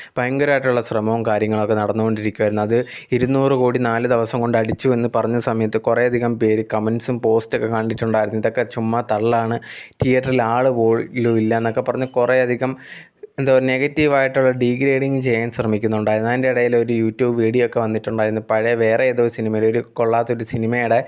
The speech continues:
ഒരു റിവ്യൂ ഒക്കെ എടുത്തിട്ട് അത് എമ്പുരാൻ്റെ സിനിമയുടെ റിവ്യൂ ആണെന്ന് പറഞ്ഞ് എടുത്തിട്ടിട്ടുണ്ടായിരുന്നു. അത് ഭയങ്കരമായിട്ട് കൊള്ളില്ല, അങ്ങനെ ഇങ്ങനെയാന്ന് ഇത്രമാത്രം ഡീഗ്രേഡിങ് ഈ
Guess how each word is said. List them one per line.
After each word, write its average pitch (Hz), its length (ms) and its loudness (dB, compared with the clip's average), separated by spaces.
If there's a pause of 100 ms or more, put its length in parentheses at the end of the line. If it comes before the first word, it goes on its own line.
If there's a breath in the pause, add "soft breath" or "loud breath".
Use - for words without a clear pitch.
(540 loud breath)
ഒരു 139 180 2
റിവ്യൂ 131 340 0
ഒക്കെ 127 180 -2
എടുത്തിട്ട് 117 380 0
അത് 117 160 2
എമ്പുരാൻ്റെ 127 640 0
സിനിമയുടെ 113 520 0
റിവ്യൂ 110 300 0
ആണെന്ന് 117 260 -2
പറഞ്ഞ് 110 260 0
എടുത്തിട്ടിട്ടുണ്ടായിരുന്നു. 110 960 -2
അത് 107 180 0
ഭയങ്കരമായിട്ട് 113 680 0
കൊള്ളില്ല, 113 400 0 (120)
അങ്ങനെ 110 340 -2
ഇങ്ങനെയാന്ന് 110 480 -4 (160)
ഇത്രമാത്രം 135 760 -2
ഡീഗ്രേഡിങ് 123 840 -2
ഈ 117 80 -2